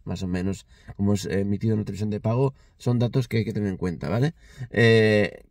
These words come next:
la, la gran hostia se la ha pegado La Sexta con un dos por ciento con su cine, que madre mía.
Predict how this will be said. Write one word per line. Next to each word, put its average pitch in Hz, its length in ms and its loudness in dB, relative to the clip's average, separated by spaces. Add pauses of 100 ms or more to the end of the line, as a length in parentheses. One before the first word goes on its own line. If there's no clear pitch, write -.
(120)
la, 98 460 0
la 104 140 0
gran 117 220 2
hostia 127 320 2
se 113 80 -4
la 113 60 0
ha - 20 -2
pegado 110 300 2
La 107 100 2
Sexta 123 400 0
con 127 100 2
un 120 100 0
dos 120 140 0
por 107 160 -4
ciento 117 240 -2
con 120 100 0
su 101 220 -2
cine, 123 460 -2 (380)
que 107 120 0
madre 104 240 0
mía. 87 300 -4